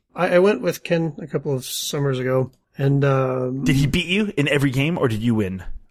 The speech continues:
Speaker 2: a lot?
Speaker 1: He tended to beat me more than I beat him.
Speaker 2: <laughs> Right. So it must be a familiar feeling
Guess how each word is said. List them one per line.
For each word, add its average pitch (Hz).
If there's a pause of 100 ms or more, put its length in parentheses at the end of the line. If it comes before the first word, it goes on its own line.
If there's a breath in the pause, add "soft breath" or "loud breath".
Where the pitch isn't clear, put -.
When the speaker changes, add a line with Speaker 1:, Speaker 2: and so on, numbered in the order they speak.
Speaker 2:
a 110
lot? 95
Speaker 1:
He 226
tended 214
to 180
beat 165
me 160
more 151
than 135
I 131
beat 139
him. 156 (180)
Speaker 2:
<laughs> 180
Right. 127 (600 soft breath)
So 170
it 165
must 208
be 180
a 131
familiar 147
feeling 101